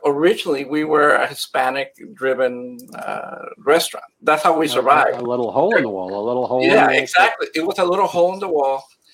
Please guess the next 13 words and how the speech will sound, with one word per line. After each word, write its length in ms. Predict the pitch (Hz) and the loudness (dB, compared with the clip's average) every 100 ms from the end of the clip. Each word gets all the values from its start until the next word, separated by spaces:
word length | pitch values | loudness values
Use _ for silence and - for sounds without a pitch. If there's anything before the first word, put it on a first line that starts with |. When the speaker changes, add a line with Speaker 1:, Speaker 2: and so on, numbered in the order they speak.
| _ _ _ _ | _ _ _ _
Speaker 1:
little 280 | 127 143 175 | -2 2 2
house. 400 | 170 143 180 - | 4 4 4 -4
It 40 | 160 | -8
was 140 | 156 | -6
a 60 | 160 | -6
converted 480 | 151 143 139 151 160 | -8 -4 -2 -2 -4
old 240 | 143 147 | -6 -6
house. 480 | 139 131 - - - _ _ _ _ - | -6 -6 -8 -12 -16 _ _ _ _ -2
Speaker 2:
Talk 220 | 180 - | -2 0
Speaker 1:
And 80 | 170 | -2
Speaker 2:
about 260 | 190 - - | -2 -4 -2
the, 180 | 156 151 | -4 0
the, 260 | 131 120 | -2 -2